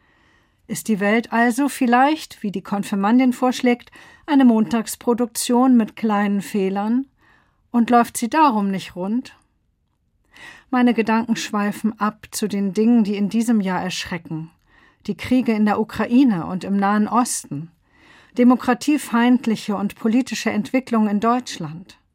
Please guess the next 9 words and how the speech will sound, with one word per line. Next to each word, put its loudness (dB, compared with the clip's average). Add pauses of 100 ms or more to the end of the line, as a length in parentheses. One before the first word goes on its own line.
(500)
Starkregen -2
und -4
Hitze. -6 (1000)
Was -6
da 2
gerade 0
alles -4
schief -2
läuft, -8